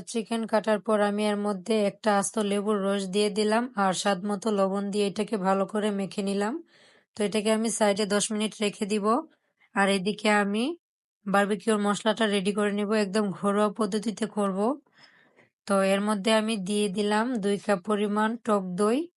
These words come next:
এটা আমি পানি ঝরানো টক দই দিয়েছি। তারপর এর মধ্যে আমি পাঁচ টেবিল চামচের মতো আদা রসুন বাটা দিয়েছি। এখন দিয়েছি হাফ টেবিল চামচ হলুদের গুঁড়া, দুই টেবিল চামচ মরিচের গুঁড়া, দুই টেবিল চামচ ধনিয়ার গুঁড়া, তিন টেবিল চামচ জিরার গুঁড়া, আর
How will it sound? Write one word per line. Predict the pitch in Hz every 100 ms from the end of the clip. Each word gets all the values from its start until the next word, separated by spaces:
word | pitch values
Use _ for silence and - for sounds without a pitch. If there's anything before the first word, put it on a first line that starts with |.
| - - _ - - _ -
এটা | 208 180 214
আমি | 214 208
পানি | 220 208 208
ঝরানো | 202 214 214 220
টক | 220 196 185
দই | 214 196
দিয়েছি। | 208 208 - 233 320 - _ _ _ _
তারপর | 208 196 220 214
এর | 208
মধ্যে | 208 190 214
আমি | 214 240 -
পাঁচ | 214 185
টেবিল | 226 220 208
চামচের | 214 208 220 214
মতো | 214 240 220
আদা | 202 208
রসুন | 208 202 220 202
বাটা | 202 190 208
দিয়েছি। | 196 202 190 - 233 339 - - - _ - 233
এখন | - 240 226
দিয়েছি | 240 240 262
হাফ | 226 214 -
টেবিল | 247 220
চামচ | 254 247 -
হলুদের | 226 214 226 220
গুঁড়া, | 233 247 220
দুই | 214
টেবিল | 233 226 202
চামচ | 240 233 247
মরিচের | 214 220 226 226
গুঁড়া, | 226 240 214
দুই | 220 185
টেবিল | 220 220
চামচ | 240 233 220 190
ধনিয়ার | 202 214 220
গুঁড়া, | 226 233 240
তিন | 240 214
টেবিল | 226 214 220
চামচ | 226 226 202
জিরার | 226 214 220 202
গুঁড়া, | 220 233 302 _ _ _ _ -
আর | 220